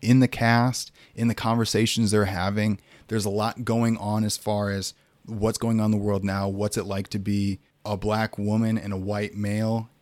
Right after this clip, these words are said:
in an interracial, uh, relationship? What's it like raising black boys?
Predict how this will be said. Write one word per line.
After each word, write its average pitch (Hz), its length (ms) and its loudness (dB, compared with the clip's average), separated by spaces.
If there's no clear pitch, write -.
in 113 180 2
an 101 140 0
interracial, 107 720 0
uh, 101 160 0
relationship? 117 800 2
What's 104 160 0
it 101 80 -4
like 101 240 -4
raising 98 420 -4
black 107 300 0
boys? 113 640 2